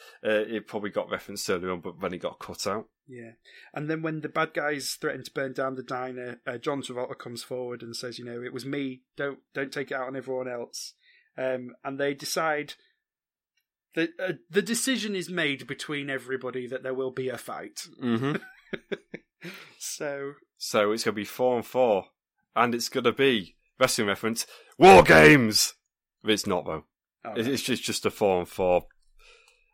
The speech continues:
Speaker 1: I know, more of a Survivor Series match, actually.
Speaker 2: And, um, the bad guys suddenly have an, an Asian guy so that he can rip off all of his clothes and pretend to be like a,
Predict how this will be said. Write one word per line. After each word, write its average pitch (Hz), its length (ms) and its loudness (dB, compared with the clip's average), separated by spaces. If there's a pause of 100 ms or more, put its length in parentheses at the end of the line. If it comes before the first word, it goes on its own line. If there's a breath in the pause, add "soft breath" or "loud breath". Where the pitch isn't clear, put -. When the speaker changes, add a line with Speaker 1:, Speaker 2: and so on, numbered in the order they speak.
(120)
Speaker 1:
I 190 60 2
know, 175 220 6
more 151 180 6
of 120 60 6
a 120 40 -2
Survivor 127 380 4
Series 98 400 2
match, 98 260 -6
actually. 101 320 -8 (840 loud breath)
Speaker 2:
And, 143 400 -4 (540 soft breath)
um, 147 420 2 (920)
the 156 580 -2
bad 175 280 -2
guys 139 400 -2
suddenly 170 480 -4
have 127 420 -8 (460)
an, 143 400 -6 (240)
an 147 140 -6
Asian 139 480 -6
guy 123 400 -6 (340)
so 151 220 -4
that 143 160 -6
he 151 160 -8
can 143 340 -10
rip 175 200 -6
off 160 200 -6
all 156 160 -4
of 139 80 -10
his 139 120 -8
clothes 139 460 -6
and 135 200 -10
pretend 139 400 -12
to 139 80 -14
be 143 140 -10
like 131 300 -8
a, 123 280 -6